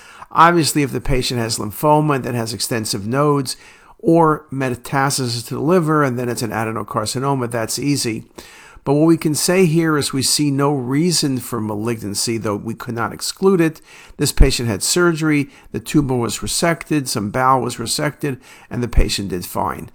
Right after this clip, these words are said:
And beautifully shown on the coronal views as well, uh, a really good look at that patient's intussusception. And here's just a few more appearances showing that very nicely as well.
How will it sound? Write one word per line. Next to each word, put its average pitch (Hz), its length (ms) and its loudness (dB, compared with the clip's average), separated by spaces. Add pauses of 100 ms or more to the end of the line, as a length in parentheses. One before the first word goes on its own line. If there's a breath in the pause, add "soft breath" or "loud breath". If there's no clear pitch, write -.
(280 soft breath)
And 131 240 -6
beautifully 170 520 2
shown 139 440 0
on 113 180 -4
the - 60 -8
coronal 127 580 -2
views 117 340 -4
as 104 200 -4
well, 135 460 0 (380 loud breath)
uh, 113 220 -6
a 117 100 -4
really 143 400 0
good 120 260 -2
look 123 360 -2 (280 soft breath)
at 120 140 -8
that 107 160 -4
patient's 107 540 2
intussusception. 131 1040 -4 (320 loud breath)
And 135 140 -6
here's 139 240 2
just 127 220 -4
a 117 40 -6
few 113 260 -4
more 85 200 -2
appearances 110 720 -2 (300 loud breath)
showing 120 400 -2
that 101 180 -2
very 107 300 -4
nicely 95 520 -4
as 98 300 -8
well. 98 380 -4